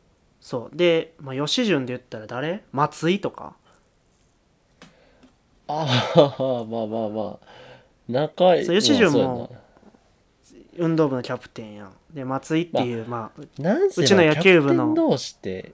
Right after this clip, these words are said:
Speaker 2: 忙しいからね。
Speaker 1: まあ、確かにね。
Speaker 2: やっぱ
Speaker 1: あとなんか、
Speaker 2: 補欠って暇なんよ。
Speaker 1: <laughs> いやし、なんて、キャプテンとかエースってちょっと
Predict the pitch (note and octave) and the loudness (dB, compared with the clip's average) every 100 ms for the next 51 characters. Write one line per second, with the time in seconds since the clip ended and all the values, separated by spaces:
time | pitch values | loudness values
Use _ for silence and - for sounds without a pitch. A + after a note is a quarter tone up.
0 | - D3+ - G#3+ A3 A3 - F#2+ - - | -10 -6 -2 0 -2 -4 -6 -8 -8 -10
1 | D2+ - - - _ _ _ _ _ _ | -12 -16 -16 -20 _ _ _ _ _ _
2 | _ _ _ _ _ - A#2+ C#3+ - A#2 | _ _ _ _ _ -16 -10 -10 -10 -12
3 | G#2+ G#2+ G#2+ _ _ _ - B2 A#2+ C#3 | -18 -20 -20 _ _ _ -14 -8 -4 -2
4 | F3 A#2+ G2+ - - F3 F3+ A#2 F2+ - | -2 -2 -4 -6 -2 2 2 2 -2 -10
5 | - _ _ _ _ _ _ _ - - | -20 _ _ _ _ _ _ _ -12 -8
6 | - F4 F4+ F#4 B3 - A#4 - B4 - | 2 6 6 6 0 0 -4 -4 -2 -2
7 | - - - - D3+ G3+ F3+ A3 - D#4 | -8 -14 -10 -2 0 2 2 2 0 0
8 | - - E4 F3 C#3+ C#3 D#3 G#3+ - - | -2 -4 0 2 0 2 6 6 4 -6
9 | - - - G#3 A#2+ | -10 -10 -6 -4 -4